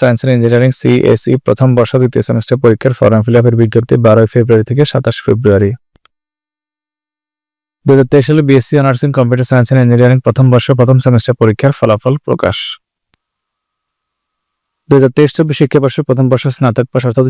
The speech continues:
ডিগ্রি ভর্তির দ্বিতীয় ও সর্বশেষ রিলিজ স্লিপের রেজাল্ট প্রকাশ হবে তেরোই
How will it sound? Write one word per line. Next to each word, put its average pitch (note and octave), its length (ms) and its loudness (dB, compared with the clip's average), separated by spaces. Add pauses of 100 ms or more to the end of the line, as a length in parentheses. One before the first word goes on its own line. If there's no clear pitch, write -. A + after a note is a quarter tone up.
ডিগ্রি A#2+ 280 0
ভর্তির C3 340 0 (440)
দ্বিতীয় C3 320 2
ও - 20 0 (100)
সর্বশেষ A#2+ 480 0
রিলিজ A#2 240 0
স্লিপের A#2+ 380 -2
রেজাল্ট A#2 400 0 (300)
প্রকাশ A2+ 320 0
হবে B2 140 -2 (100)
তেরোই G#2+ 220 2